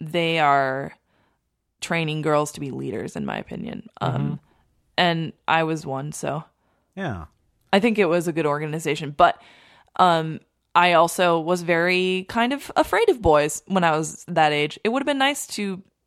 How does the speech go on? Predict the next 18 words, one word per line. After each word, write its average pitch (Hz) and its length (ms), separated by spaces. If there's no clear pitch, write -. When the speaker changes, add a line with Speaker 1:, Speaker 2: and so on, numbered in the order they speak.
Speaker 1:
have 190 260
more 190 200
interaction 156 500
with 127 100
them. 143 220
So 233 180
it 233 60
would 240 100
have 233 60
been 214 140
cool 165 180
to 147 60
be 139 100
in 139 100
a - 180
co-ed - 440
scout - 380
group. - 300